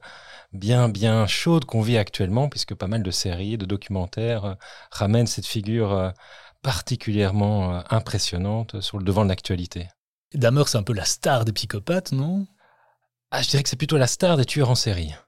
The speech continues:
Speaker 2: Ah, ça y est, on y
Speaker 1: Ah,
Speaker 2: est.
Speaker 1: oui.
Speaker 2: Parce que c'était une des premières questions qui venaient. Vous nous aviez fait la distinction entre, euh, psychopathe, sociopathe, euh, et d'autres, euh, d'autres concepts un peu, euh, qu'on, qu'on classe régulièrement dans la même catégorie, nous, euh,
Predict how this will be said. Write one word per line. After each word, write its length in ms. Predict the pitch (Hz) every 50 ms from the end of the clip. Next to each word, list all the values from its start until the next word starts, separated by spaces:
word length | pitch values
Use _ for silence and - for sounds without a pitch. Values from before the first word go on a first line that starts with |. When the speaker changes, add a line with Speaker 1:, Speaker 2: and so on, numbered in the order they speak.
| _ -
Speaker 2:
Ah, 400 | - 117 117 120 113 104 98 92
ça 120 | - - 107
y 180 | 101 104 104
est, 40 | 98
on 140 | 95 101 107
y 100 | 113 113
Speaker 1:
Ah, 240 | 107 104 98 92 85
Speaker 2:
est. 60 | 95
Speaker 1:
oui. 80 | 98 - - _ - _ _
Speaker 2:
Parce 160 | - - 147 139
que 0 |
c'était 160 | - - -
une 80 | 143 135
des 80 | 147
premières 240 | - - 139 131 117
questions 260 | - 127 - - 123
qui 140 | 110 - 120
venaient. 260 | 101 120 151 165 165
Vous 140 | 151 120 120
nous 120 | 123 117 123
aviez 200 | 120 110 123 120
fait 100 | - 139
la 100 | 127 110
distinction 600 | 104 - - - 101 101 - - - 131 127 120
entre, 240 | 107 101 - - -
euh, 260 | 117 110 104 101 98
psychopathe, 760 | 90 - - - 117 - - 101 - - 117 117 117 - - 110
sociopathe, 720 | - - 113 - - 104 - - 117 117 - - - -
euh, 220 | 113 107 104 101
et 100 | 104 101
d'autres, 460 | 98 98 110 110 113 110 - - - 107
euh, 600 | 101 98 98 98 101 98 101 110 110 110 113 117
d'autres 200 | 110 117 117 -
concepts 460 | - 113 110 104 - 131 113 - -
un 80 | 110 104
peu, 260 | - 123 120 117 110
euh, 240 | 101 98 98 95 98 104 101 - _
qu'on, 180 | - - 110 101
qu'on 180 | - - 117
classe 360 | 98 - - 139 123 110 - -
régulièrement 760 | - 127 107 110 107 104 - 117 113 120 120 123 113 104 101
dans 140 | 101 107 104
la 100 | 107 101
même 200 | 101 107 104 101
catégorie, 560 | - 104 - 110 98 101 98 92 117 120 113
nous, 320 | 107 113 120 117 113 104
euh, 100 | 101 101